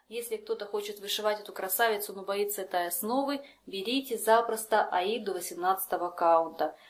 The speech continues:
Вот правда, тёмная основа в оформлении не видно, или это Аида, или это Алён, не видно, но вам будет вышивать легко. Берите восемнадцатый каунт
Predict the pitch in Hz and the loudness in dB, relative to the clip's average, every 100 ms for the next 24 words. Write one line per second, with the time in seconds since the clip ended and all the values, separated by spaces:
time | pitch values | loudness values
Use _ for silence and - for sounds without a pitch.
0 | - - 170 185 208 208 214 185 165 165 | -20 -14 -4 0 0 2 6 6 6 2
1 | 156 - - 240 233 190 185 - 240 285 | 0 -2 0 2 4 4 4 2 2 4
2 | 262 240 226 214 226 226 226 226 220 214 | 8 6 6 2 2 2 2 4 4 4
3 | 202 - 208 214 214 196 180 170 - - | 2 0 -2 2 2 2 2 2 2 -2
4 | 226 196 175 165 165 254 240 214 208 - | 0 2 4 4 6 4 4 4 4 0
5 | 220 226 196 180 170 165 202 254 214 214 | -4 0 0 2 0 4 6 6 4 -2
6 | 214 202 170 165 165 175 226 262 214 202 | 0 -2 -2 -2 -2 4 6 6 4 0
7 | 190 - 185 - 208 214 190 202 - 180 | 0 -6 -6 2 2 2 -2 -4 -2 -2
8 | 175 196 196 - 180 202 196 180 - 190 | 0 -2 -2 -6 -6 -4 0 0 -2 -6
9 | 190 254 277 277 | 4 6 6 4